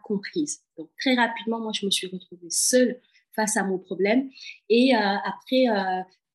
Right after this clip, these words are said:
tout le travail que j'avais fait sur moi, les recherches, les démarches, euh, les formations, les ateliers, j'ai quand même compris que, euh, il y avait autre chose de possible en termes de, euh, de guérison. Et, euh, c'est là où j'ai décidé de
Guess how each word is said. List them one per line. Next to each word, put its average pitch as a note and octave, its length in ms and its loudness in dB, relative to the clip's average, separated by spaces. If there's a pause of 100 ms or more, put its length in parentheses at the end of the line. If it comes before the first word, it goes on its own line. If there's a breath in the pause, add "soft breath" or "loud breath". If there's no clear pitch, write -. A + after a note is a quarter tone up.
tout D#4 120 4
le - 80 -4
travail C4 320 4
que B3 80 0
j'avais G#3 240 -4
fait A#3 120 -6
sur A3+ 240 -4
moi, F#3+ 400 -2
les G#3+ 120 2
recherches, G#3+ 560 -2
les G3+ 100 2
démarches, G3 580 2 (380 loud breath)
euh, F3+ 100 -4
les F#3+ 140 0
formations, A3 880 0
les F#3 240 -2
ateliers, A3+ 640 0 (280 loud breath)
j'ai A3+ 200 2
quand C4 140 6
même E4+ 160 6 (100)
compris C4+ 540 2
que, - 140 0 (340)
euh, G#3+ 100 -2
il A3 80 0
y G#3+ 60 2
avait A#3+ 260 0
autre C#4+ 320 2
chose B3 400 0
de G3+ 80 0
possible A3 580 0
en G3 60 -12
termes A3+ 380 -2
de, G#3+ 400 0
euh, F#3 280 -8
de F#3+ 80 -2
guérison. G3 600 -2 (380 loud breath)
Et, A#3+ 260 4
euh, G3+ 160 2
c'est G3+ 240 2
là A3+ 160 4
où A3+ 80 0
j'ai F#3+ 160 -4
décidé G3 380 -2
de G#3 360 0